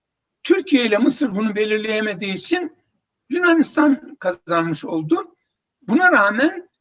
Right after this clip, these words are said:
Meis Adası ile ilgili tutumunu, e, Mısır halen mahfuz tutuyor. Mısır kendisine yakışanı yapıp Yunanistan'a şu mesajı vermiş oldu. "Bak sen her şey yapıyorsun tamam ama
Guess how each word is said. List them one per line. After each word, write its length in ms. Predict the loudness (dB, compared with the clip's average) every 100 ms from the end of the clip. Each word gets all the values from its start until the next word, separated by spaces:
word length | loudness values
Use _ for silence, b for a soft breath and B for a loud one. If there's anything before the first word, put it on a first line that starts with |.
| -2
Meis 360 | 2 2 2 0
Adası 380 | 0 -2 -4
ile 160 | -8 -6
ilgili 420 | -6 -6 -6 -4
tutumunu, 760 | -2 -2 -2 -2 -2 -4 -6 _ _ _ _ _ _ -4
e, 60 | -2 0 0 -2 -2 -4 -6 -14 _ _ _ -12 -2
Mısır 420 | 0 2 0 -2
halen 480 | 0 0 2 2 2
mahfuz 380 | 0 0 -4 -8
tutuyor. 520 | -14 -10 -10 -10 -14 _ 0
Mısır 500 | 0 0 -2 -4 -6 _ _ _
kendisine 420 | 0 0 2 0
yakışanı 460 | 2 -2 -2 -2 0
yapıp 440 | 0 0 0 -4 -4 _ _ -10
Yunanistan'a 600 | -4 -2 -2 -4 -2 -2
şu 160 | 2 0
mesajı 420 | 0 0 0 2
vermiş 320 | 0 0 -4
oldu. 320 | -4 -2 -4 -6 b _ -2
"Bak 140 | -2 -4
sen 220 | -4 -2 0
her 200 | 0 -2
şey 200 | -2 -2
yapıyorsun 500 | -2 -4 -8 -8 -8
tamam 340 | -8 -6 -4
ama 320 | -2 -2 -2